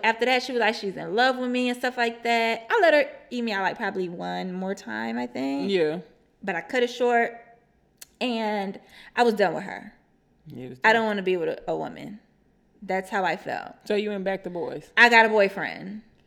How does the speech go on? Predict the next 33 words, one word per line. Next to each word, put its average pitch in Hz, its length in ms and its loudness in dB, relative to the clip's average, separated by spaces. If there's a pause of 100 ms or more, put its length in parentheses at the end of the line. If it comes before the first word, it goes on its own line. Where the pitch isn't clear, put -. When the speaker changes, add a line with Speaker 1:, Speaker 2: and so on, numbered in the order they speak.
(720)
Speaker 2:
Girl, 220 560 -8
that 226 200 -12
is 160 180 -14
too - 200 -14
much. 185 880 2
Speaker 1:
That's 156 180 -2
a 226 40 -6
lot, 180 420 -4
Speaker 2:
Yes. 156 80 -6
Speaker 1:
right? 202 440 0
Okay, 247 220 0
so 240 140 -2
Speaker 2:
So, 214 540 6
Speaker 1:
boom. - 100 -16
Speaker 2:
coming 294 400 6
out. 254 640 6 (380)
Speaker 1:
Coming 339 320 2
out. 220 360 8
Okay, 302 180 4
because 285 240 0
I, 220 100 8
like 214 160 2
I 214 60 2
said, 240 120 0
I 233 60 -2
had 226 100 0
got 185 120 2
a - 40 -6
boyfriend, 196 560 0
Speaker 2:
Mm-hmm. 170 140 -2
Speaker 1:
right? 165 240 -6
Speaker 2:
Mm-hmm. 185 720 -6
Speaker 1:
And 226 800 2